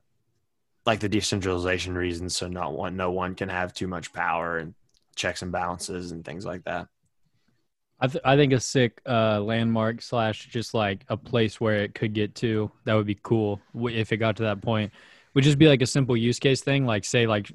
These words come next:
Speaker 2: take Bitcoin specifically. If it got somewhat recently got to the point where I could walk into a store, like, any store, and just, like, you can take your, like, phone and use Apple Pay to, like, tap and pay or whatever, you know?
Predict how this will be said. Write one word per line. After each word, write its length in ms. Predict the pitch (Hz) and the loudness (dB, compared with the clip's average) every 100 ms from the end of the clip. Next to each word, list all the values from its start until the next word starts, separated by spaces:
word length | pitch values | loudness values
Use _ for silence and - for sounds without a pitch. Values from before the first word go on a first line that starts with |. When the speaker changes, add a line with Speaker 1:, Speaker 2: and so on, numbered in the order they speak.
| 139 | 0
Speaker 2:
take 240 | 127 104 | 0 2
Bitcoin 400 | 113 101 120 117 | -2 0 -2 -2
specifically. 600 | - 107 110 113 143 139 - - - - | -4 -4 -4 0 2 2 0 -20 -20 -4
If 120 | 131 | 4
it 160 | 151 147 | 6 6
got 300 | 143 143 135 - 165 | 6 4 2 -4 -12
somewhat 400 | 143 - 143 151 | -4 4 6 6
recently 340 | 123 127 151 135 | 4 0 0 0
got 220 | 117 117 | 2 2
to 60 | 123 | 0
the 80 | |
point 200 | 110 123 120 | -2 -2 2
where 100 | 113 | 2
I 80 | |
could 120 | 117 110 | 2 0
walk 340 | 104 110 113 | 2 2 4
into 200 | 127 120 | 2 2
a 40 | |
store, 440 | 107 - 113 98 95 | 2 0 0 0 -2
like, 140 | 113 110 | -4 -2
any 280 | 135 139 127 | -2 0 0
store, 540 | - 123 107 92 90 - _ _ - | -2 0 0 -2 -6 -12 _ _ -6
and 120 | 117 | 0
just, 180 | 127 - | 2 2
like, 160 | 131 | 2
you 100 | 113 | 0
can 140 | 120 113 | -4 -2
take 220 | 127 113 | 0 0
your, 180 | 120 110 | 0 0
like, 200 | 107 98 | -2 -4
phone 400 | - 123 120 117 | -2 0 0 -2
and 100 | 113 | -2
use 140 | 113 | -2
Apple 260 | 107 110 120 | -2 -2 -2
Pay 200 | - 120 | -2 0
to, 80 | 113 | 0
like, 140 | 104 | -4
tap 260 | - 117 110 | -2 -2 -2
and 160 | 113 - | -4 -4
pay 240 | 120 113 | -2 0
or 140 | 107 | -2
whatever, 360 | 104 104 107 117 | -2 -2 -2 -2
you 140 | 120 | -2
know? 240 | 123 135 | 0 0